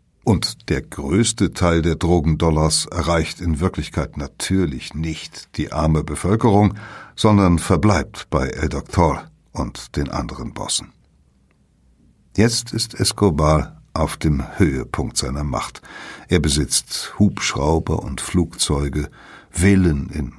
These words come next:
Kolumbien und Florida. Auf seinem Anwesen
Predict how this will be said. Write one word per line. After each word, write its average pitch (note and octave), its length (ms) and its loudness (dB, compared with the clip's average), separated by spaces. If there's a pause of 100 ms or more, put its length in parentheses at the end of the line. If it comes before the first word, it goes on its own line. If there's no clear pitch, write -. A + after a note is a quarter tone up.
(120)
Kolumbien D2+ 720 0
und C2+ 180 -12
Florida. D#2 760 -2 (840)
Auf F2+ 120 -2
seinem E2+ 300 4
Anwesen F2 920 2